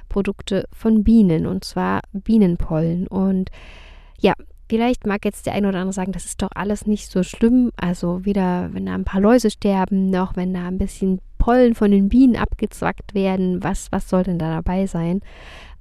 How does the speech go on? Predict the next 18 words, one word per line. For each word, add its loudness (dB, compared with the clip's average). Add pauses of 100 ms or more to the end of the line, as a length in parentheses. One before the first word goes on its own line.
Ähm, -2
wir 2
persönlich 2
haben 2
mal 2
die -2
Gewinnung 0
von 0
Bienenpollen 0
im -2
Baltikum 0
beobachtet. 0
Da -2
ist -6
das -4
nämlich -2
weit -2
verbreitet. 0